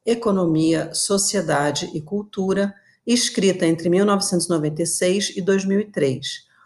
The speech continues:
Baseada em pesquisas realizadas nos Estados Unidos, Ásia, América Latina e Europa, esse livro procura formular uma teoria que dê conta dos efeitos fundamentais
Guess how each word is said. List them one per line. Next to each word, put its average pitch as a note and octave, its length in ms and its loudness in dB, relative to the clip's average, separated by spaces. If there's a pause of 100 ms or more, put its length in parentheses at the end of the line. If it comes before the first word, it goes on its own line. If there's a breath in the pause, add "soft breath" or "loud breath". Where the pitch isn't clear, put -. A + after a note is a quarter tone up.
(140 soft breath)
Baseada F3 400 2
em D#3 60 0
pesquisas G3 640 -2
realizadas E3+ 580 0
nos D3+ 180 -2
Estados C3+ 420 -4
Unidos, D3 720 -4
Ásia, D3 640 -2
América E3+ 380 0
Latina D3 380 -2
e - 20 0
Europa, C#3+ 580 0 (400 loud breath)
esse G#3+ 260 2
livro A#3 360 2
procura G#3 360 0
formular E3+ 520 0
uma E3+ 180 -2
teoria F3+ 600 0 (280 loud breath)
que A3 120 -2
dê A3+ 140 4
conta A#3 440 2
dos F3+ 160 -2
efeitos F3 480 -2
fundamentais G3+ 1000 0